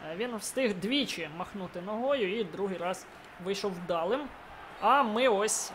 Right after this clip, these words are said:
ми ось, е, забули, що можна навіть прокидати м'яч. Бо Азар прокинув і якраз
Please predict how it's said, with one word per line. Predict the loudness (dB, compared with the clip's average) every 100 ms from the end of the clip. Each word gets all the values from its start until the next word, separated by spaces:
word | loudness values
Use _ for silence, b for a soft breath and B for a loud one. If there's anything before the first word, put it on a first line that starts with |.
| -8
ми | -4
ось, | -2 -2 -6
е, | -10 -12 -12 -14 -14 -14 -16 -16 -12 -10 -4
забули, | 6 6 6 2 4 4
що | 4 6 8 8
можна | 6 4 4 2
навіть | 0 2 0
прокидати | 0 -6 0 0 2 0
м'яч. | -2 0 0 -2 -16 -16 -18 -18 -18 -12 0
Бо | 2
Азар | 4 4 2
прокинув | 0 0 0 2 2 4
і |
якраз | 2 0 0 2 0